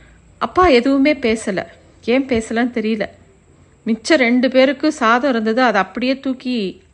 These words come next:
ஆத்தோட தூக்கி எறிஞ்சுட்டார் அப்பா. "அப்பா, அவ சாப்பிடலையே." "போனா போறது,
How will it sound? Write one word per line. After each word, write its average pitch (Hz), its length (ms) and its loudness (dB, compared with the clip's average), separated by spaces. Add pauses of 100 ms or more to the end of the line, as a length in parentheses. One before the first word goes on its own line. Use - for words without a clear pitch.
ஆத்தோட 226 640 0 (160)
தூக்கி 262 320 -4
எறிஞ்சுட்டார் 214 380 -4
அப்பா. 175 300 -8 (1120)
"அப்பா, 269 360 0 (320)
அவ 190 160 -2 (120)
சாப்பிடலையே." 202 600 0 (1000)
"போனா 269 340 2
போறது, 202 360 -4